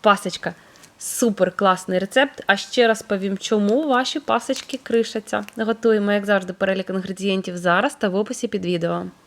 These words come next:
Перший інгредієнт — це йогурт. У мене вісь-, вісім відсотків жирність, сто двадцять грам. Холодний, можна використовувати домашнє кисле молоко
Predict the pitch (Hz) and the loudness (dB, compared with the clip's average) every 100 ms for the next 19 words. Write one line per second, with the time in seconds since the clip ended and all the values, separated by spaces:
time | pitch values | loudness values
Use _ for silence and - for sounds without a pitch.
0 | _ _ _ _ 233 233 226 214 202 202 | _ _ _ _ 4 6 4 4 2 2
1 | 233 302 - 220 233 - - - 180 185 | 2 2 0 0 0 -4 -16 -8 -2 6
2 | 196 175 180 - 180 190 247 226 175 175 | 6 6 -2 -4 -4 0 2 2 -2 -2
3 | 208 202 - 185 226 - 220 175 - 208 | 0 0 -4 -2 -2 0 -2 -2 0 -2
4 | 202 196 185 180 175 170 180 - - - | -2 -6 -2 2 4 2 -4 -6 -14 -6
5 | 214 196 180 175 175 175 185 233 285 - | -2 0 0 -2 -4 -4 0 2 0 -6
6 | - _ _ - 226 214 180 180 185 196 | -20 _ _ 4 6 8 6 4 0 0
7 | 196 190 190 185 185 - 185 175 170 175 | 0 -4 -4 -6 -8 -4 2 2 2 -2
8 | 175 180 175 - 175 - 180 - 175 170 | -2 -2 -2 -4 -8 -8 -12 -8 -6 -4
9 | 175 - 269 | -4 -2 -2